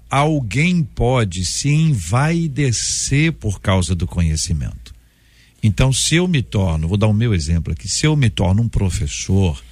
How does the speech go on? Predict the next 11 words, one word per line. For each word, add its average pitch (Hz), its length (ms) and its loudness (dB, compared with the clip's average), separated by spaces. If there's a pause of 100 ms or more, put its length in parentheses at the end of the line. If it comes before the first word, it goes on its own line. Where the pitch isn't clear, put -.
(360)
é 135 100 -2
sinal 117 400 2
de 110 140 -4
que - 140 -6
eu 120 80 2
sei 117 280 0
mais 98 280 4
do 101 120 -4
que - 120 -8
os 117 220 -4
outros. - 720 -4